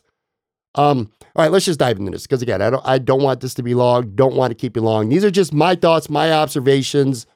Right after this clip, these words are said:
from practice that I saw Sunday at Saint John's Fisher. And let me preface this by saying I am also going to be there on Monday. This is dropping on Monday. Most of you are gonna be listening to this sometime Monday morning. So I will be practice.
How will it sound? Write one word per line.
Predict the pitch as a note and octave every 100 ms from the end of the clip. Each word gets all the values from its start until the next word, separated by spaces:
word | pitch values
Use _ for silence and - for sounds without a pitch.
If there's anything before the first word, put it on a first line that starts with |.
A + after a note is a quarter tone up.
| _ _ _ _
from | - D#3+ C#3+
practice | D3 D3+ D3 C#3
that | C#3 C3+
I | C3+
saw | - C#3+
Sunday | C3+ - - F3+ E3+ D3 C#3+ C#3 C3 _ _ _ _
at | C#3 C#3
Saint | D3 C3+
John's | C#3 C3 A2
Fisher. | - D3 C#3+ D3+ C#3 B2+ _ _
And | D#3+
let | F3
me | F3
preface | E3 E3 D3
this | D3+
by | D3+ C#3+
saying | D#3+ D3+ C#3+
I | C3+
am | C3
also | C3+ C#3+ D3 A#2+
going | B2+ C3+ B2+
to | C3
be | A#2 B2+ B2
there | B2 A#2+
on | A#2+ A#2
Monday. | B2+ C3+ B2+
This | B2 C3+
is | A#2
dropping | G2 C3 D3 D3 D3+
on | C#3+ C#3
Monday. | C#3+ C3+ A2+
Most | A#2 C3+ C#3+
of |
you | B2
are |
gonna | B2+ A#2
be |
listening | G#2+ B2 C#3+ B2+
to | C3+
this | B2 A#2+
sometime | C#3+ B2+ B2 C#3 C3 B2+ - _ _ _ -
Monday | B2 C3 C3 A#2+
morning. | G#2+ A#2 A#2 A2
So | C3
I | A#2
will | A2+ C3
be | B2
practice. | - B2+ B2 B2 -